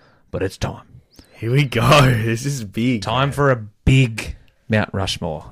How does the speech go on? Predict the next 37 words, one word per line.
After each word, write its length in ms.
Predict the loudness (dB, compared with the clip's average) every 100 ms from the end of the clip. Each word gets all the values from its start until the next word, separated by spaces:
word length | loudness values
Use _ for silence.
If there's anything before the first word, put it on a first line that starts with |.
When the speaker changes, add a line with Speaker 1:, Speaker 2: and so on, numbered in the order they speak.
| -2
Speaker 1:
Uh, 400 | 2 2 2 0 -4 -10 _
Speaker 2:
This 220 | -8 -6
is 140 | -6 -4
a 80 | -4
Mount 360 | -4 -4 -6
Rushmore 560 | -2 -2 -2 -6 -4 -2
worthy 360 | 0 0 -2 -6
Mount 240 | -8 -10
Rushmore. 460 | -10 -10 -10 -14 -14 -4
Speaker 1:
and 100 | -2
it 120 | -2 -4
took 180 | 0
us 160 | 0 2
a 80 | 0
while 480 | 4 4 4 2 2
to 120 | 0
hash 280 | 2 2 4
it 80 | 4
out. 240 | 4 4
We 120 | 4
had 180 | 4 4
some 140 | 2 4
other 220 | 6 6
ideas 640 | 6 4 2 2 -2 -10 -10
for 380 | 0 2 4 2 _ 2
probably 400 | 4 6 4 -4 _ -8
a 60 |
couple 300 | -4 -4 -4
of 80 | -2
Mount 160 | -2 -2
Rushmores 380 | -4 -4 -4 -2
that 60 |
we'll 120 | -4
put 260 | 0 0 -2 _ _ _ _ _ _ _ _
in 120 | -4 0
future 260 | -2 -2
podcasts. 720 | -6 -8 -4 -4 -4 -8 -20